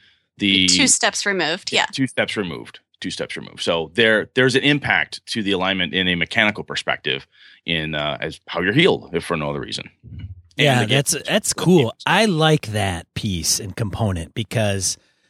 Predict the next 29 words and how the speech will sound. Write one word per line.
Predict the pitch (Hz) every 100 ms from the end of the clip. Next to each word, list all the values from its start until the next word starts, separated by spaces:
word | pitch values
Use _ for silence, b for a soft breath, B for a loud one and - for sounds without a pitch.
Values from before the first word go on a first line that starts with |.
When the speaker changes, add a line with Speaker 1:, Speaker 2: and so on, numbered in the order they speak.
| _ _ _ _ _
Speaker 3:
clerics | - 147 170 - -
kinda, | 147 151 135 120
they | 104 135
do | 139 180
their | 165
thing | 143 - 160 147
and | 120
heal | 98 143 139
everybody | 120 123 113 120 110
regardless | 110 104 117 139 127 120 -
of | 107 95
what | 113 120
the | 117
player's | - 113 113 110 104 95 104 _ _ _ 107 104
background | - 107 107 120 101 90 -
is. | 104 85 78 113
Maybe | 135 139
the | 123 117
cleric | - 123 120 101 104
and | 95
somebody | 92 139 117
wants | 110 107 -
to |
roleplay | 92 107 139 151 143
it |
and | 104
ham | 113 110
it | 98
up. | 101 196